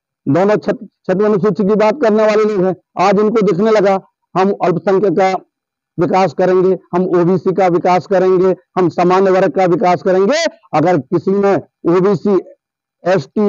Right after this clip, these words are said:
एससी अल्पसंख्यक के लिए खड़ा रहा है तो शिवा भैया खड़ा रहा है, ये बिच मंडला की जनता ने देखा है।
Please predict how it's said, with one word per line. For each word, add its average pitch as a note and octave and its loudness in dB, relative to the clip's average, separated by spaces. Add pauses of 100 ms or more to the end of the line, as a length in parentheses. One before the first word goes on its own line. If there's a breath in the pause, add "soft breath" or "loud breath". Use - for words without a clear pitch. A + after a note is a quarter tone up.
(140)
एससी F#3 -2
अल्पसंख्यक F3 -2
के F3+ 0
लिए F3+ 2
खड़ा F3+ -2
रहा F3+ 0
है D4 2
तो - -6
शिवा E3+ 0
भैया D#3+ 2
खड़ा E3 0
रहा E3 2
है, B3 2
ये - -4
बिच D3+ -2
मंडला E3+ 2
की D3 -2
जनता D3 0
ने C3+ 0
देखा A#2 -4
है। G2 -20